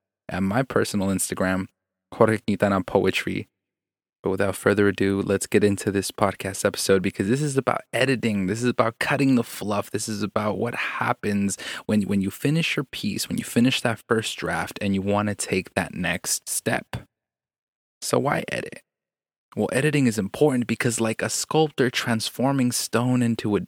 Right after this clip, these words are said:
detailed piece of art, we transform our first draft into emotional, into concise poetry. And admittedly, this is the part I hate the most of the p-, writing process. There's something painful about me going back and,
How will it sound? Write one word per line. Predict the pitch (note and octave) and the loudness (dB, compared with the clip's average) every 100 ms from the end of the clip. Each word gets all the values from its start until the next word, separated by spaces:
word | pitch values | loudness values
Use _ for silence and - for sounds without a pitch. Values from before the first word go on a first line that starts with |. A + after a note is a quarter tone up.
| - | -4
detailed | B2 B2 - B2 A2+ G#2 - | -4 -4 -6 -2 -2 -2 -6
piece | - B2 B2 - | -4 -2 -2 -2
of | G2+ - | -6 -8
art, | C3 - - _ _ _ _ _ _ _ _ | -8 -8 -10 _ _ _ _ _ _ _ _
we | G#2+ | 0
transform | A2+ - C3 B2 - - G#2+ A#2+ | 2 2 2 2 -2 -4 -2 -2
our | - F#2+ | -4 -6
first | - - G2+ A#2+ - | -4 -2 -2 -2 -6
draft | - G#2 G#2 G#2+ - | -6 -6 -4 -6 -8
into | - G#2 G2+ - F#2+ F2+ - | -8 -6 -4 -2 -2 -4 -8
emotional, | G2+ G2 G#2+ A2+ - G2 F#2 F#2 | -6 2 2 2 -2 -4 -4 -6
into | E2 - - - | -8 -8 -10 -6
concise | G2+ - - A#2+ B2+ A#2+ - | -6 -4 -2 -2 -2 -4 -6
poetry. | - - B2+ B2 - - - - _ _ _ _ _ _ _ _ _ | -6 -4 -2 0 -2 -2 -8 -16 _ _ _ _ _ _ _ _ _
And | A#2+ B2 B2 - - | 0 2 0 -2 0
admittedly, | A#2+ B2 C#3+ C3 B2+ A#2+ | 2 2 2 2 0 0
this | C3 - | -2 -4
is | D3 | -10
the | - | -2
part | - C3 | 2 2
I | B2+ | 2
hate | B2 - | -2 0
the | G#2 | 0
most | G2 A2+ - | 2 2 2
of | F#2+ | 0
the | |
p-, | - - | -2 -6
writing | G2+ F2+ A#2 A#2+ | -6 -2 0 2
process. | G#2 - F#2+ - - - - - _ _ _ _ | 0 -2 -4 -6 -10 -8 -8 -10 _ _ _ _
There's | G#2+ | -2
something | - B2+ D3 | 0 0 -2
painful | - C3 C3 - C3 | -2 -2 0 0 -2
about | A2 - | -2 -2
me | G#2+ A2+ | -2 -2
going | G#2+ A2 G2 F#2 | -4 -4 -4 -2
back | C#3 D3 C#3 | 0 0 -2
and, | - | -4